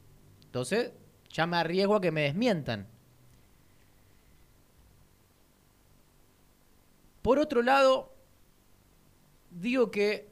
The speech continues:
muchos hoy me escribían, la verdad que lo que se ha generado con De la Cuna al Infierno en la gente es increíble, estoy feliz del respeto que nos tienen, y hasta algunos les dirá que es cariño ya con el programa.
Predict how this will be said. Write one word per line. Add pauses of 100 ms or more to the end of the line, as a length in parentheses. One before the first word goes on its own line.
muchos
hoy
me
escribían,
la
verdad
que
lo
que
se
ha
generado
con
De
la
Cuna
al
Infierno
en
la
gente
es (840)
increíble, (300)
estoy
feliz
del
respeto
que
nos
tienen, (1800)
y
hasta
algunos
les
dirá
que
es
cariño
ya
con
el
programa.